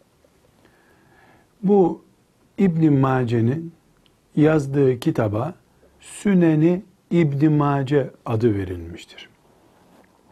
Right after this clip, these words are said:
İki yüz yetmişli yıllarda vefat eden İbn Mace rahmetullahi aleyh,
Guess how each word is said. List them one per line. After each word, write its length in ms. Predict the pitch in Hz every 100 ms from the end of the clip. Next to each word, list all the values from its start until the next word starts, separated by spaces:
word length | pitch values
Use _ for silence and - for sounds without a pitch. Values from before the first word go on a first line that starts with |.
| - - _ _ - _ _ _ _ _ _ _ -
İki 220 | 190 226
yüz 360 | 220 214 - - _ _ -
yetmişli 840 | 160 165 165 175 143 - 180 160 -
yıllarda 680 | 156 131 131 127 123 151 117
vefat 440 | 117 123 127 113
eden 360 | 110 107 104 107 _ _ _ _ _ _ _ _ _ _ _ _ _ _ _ _ _ -
İbn 280 | 165 139 135
Mace 560 | 120 117 104 110 120 165 _ _ 214
rahmetullahi 760 | 156 135 123 127 120 123 107 107
aleyh, 340 | 101 95 110